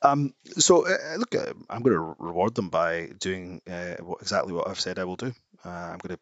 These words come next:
bring forward some radical and bold policies. Um, I'm gonna make sure they're policies that also,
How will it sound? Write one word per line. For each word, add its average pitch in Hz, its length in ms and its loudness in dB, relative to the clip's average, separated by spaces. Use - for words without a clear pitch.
bring 98 160 -2
forward 82 320 0
some 82 140 -2
radical 85 380 -2
and 78 100 -10
bold 78 220 -6
policies. 90 580 -2
Um, 85 320 -2
I'm 90 80 -8
gonna 90 160 -4
make 90 160 -4
sure 87 460 -2
they're 92 180 -6
policies 90 480 -2
that - 60 -8
also, 85 480 -6